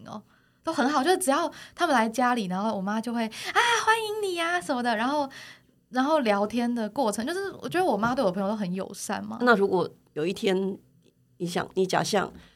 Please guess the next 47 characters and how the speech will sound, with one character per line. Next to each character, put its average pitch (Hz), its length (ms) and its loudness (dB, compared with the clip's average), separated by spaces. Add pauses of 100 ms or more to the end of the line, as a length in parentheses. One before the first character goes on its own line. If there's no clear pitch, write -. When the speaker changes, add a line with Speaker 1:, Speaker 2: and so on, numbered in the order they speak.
(120)
Speaker 2:
假-， 185 220 4
Speaker 1:
嗯。 - 20 -10
Speaker 2:
就 202 120 2
是 214 80 6
想 175 220 2
想 156 160 -2
看， 170 160 0
如 175 100 2
果 175 100 4
你 156 120 2
妈 165 220 4
曾 170 180 -4
经 165 280 -2
对 170 200 0
你 - 100 -4
说 - 280 -4 (100)
，“哎， 196 80 -4 (240)
那 208 120 0
个 156 460 2
今 185 140 2
天 196 120 4
来 156 140 2
了 143 80 2
五 147 100 0
个 151 120 -2
同 147 200 -2
学， - 200 -4
三 208 240 0
个 185 100 2
不 185 100 -6
可 180 120 -2
以 147 40 -4
交 143 200 0
往”， - 180 -4 (360)
你 165 160 -2
的 - 120 -6
心 151 220 -4
情 151 200 -10
是 151 80 -8
什 - 160 -12
么？ - 80 -20 (840)
Speaker 1:
我 196 220 -2
的 190 160 -2
心 247 340 -4
情 - 320 -8
哦， - 340 -8
Speaker 2:
嗯。 - 80 -20